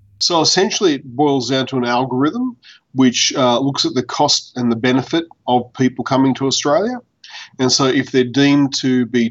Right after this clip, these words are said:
too costly, uh, to the Australian community, they're denied, um, residency. We don't look at the, the s-, the skills and the strengths and the beauty that people bring to our community. We look at people with a disability as a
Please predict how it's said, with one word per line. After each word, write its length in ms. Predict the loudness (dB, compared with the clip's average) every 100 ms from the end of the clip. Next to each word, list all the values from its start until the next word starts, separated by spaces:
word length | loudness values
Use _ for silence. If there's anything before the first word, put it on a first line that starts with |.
| -2
too 120 | -4 -2 -2
costly, 440 | 0 0 -2 -4 -4 _ -20 -20 _
uh, 160 | -4 -4
to 180 | -2 -2
the 80 | 0
Australian 320 | 0 0 0 0
community, 420 | 0 2 0 -2 -2
they're 240 | 0 0 0
denied, 540 | 0 2 2 2 -2 -8 -8 -6
um, 260 | -6 -8 -10 -12 -4 0
residency. 480 | 0 -2 -4 -4 -4 -14 _ _ 2
We 100 | 4
don't 180 | 0 0
look 160 | -4 -6
at 160 | -8 -4
the, 100 | -4 -4
the 100 | -6
s-, 160 | -4 -4 -6
the 100 | -4 -2
skills 500 | -2 -2 -2 -4 -4
and 80 | -4
the 100 | -2
strengths 480 | -2 -2 -2 -2 -2 -2 -6
and 100 | -6 -2
the 80 | 0 2
beauty 260 | 2 4 2
that 160 | 0 -2
people 320 | -2 -2 0
bring 180 | 2 2
to 100 | 2
our 100 | 0 -2
community. 500 | 2 4 4 0 0 -6 -2 0
We 120 | 0
look 180 | 0 -4
at 100 | -2 0
people 280 | 0 0 -2
with 140 | 0
a 20 | 0
disability 520 | 0 0 -4 -4 -6
as 120 |
a 40 | -8